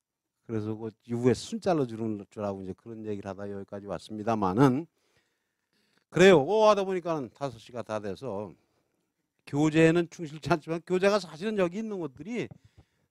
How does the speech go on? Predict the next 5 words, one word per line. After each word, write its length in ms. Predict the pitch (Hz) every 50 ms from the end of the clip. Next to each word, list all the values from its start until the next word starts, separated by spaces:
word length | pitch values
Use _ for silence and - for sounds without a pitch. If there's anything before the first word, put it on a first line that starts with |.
| _ _
농사꾼 420 | 131 151 165 160 170 - - 180 170
상대예요. 440 | 151 147 151 139 123 104 95 107 147
그런데 320 | 147 113 104 113 127 120 - _ _ _ _ _ _ _ _ _ _ _ _ _ _ _ _ _ _ _ _ _ _
그냥 280 | - 104 107 117 120 117 _ _ _ _ _ _ _ _ _ _ _
웃자고 680 | 127 131 147 139 - 160 147 135 135 143 135 120 98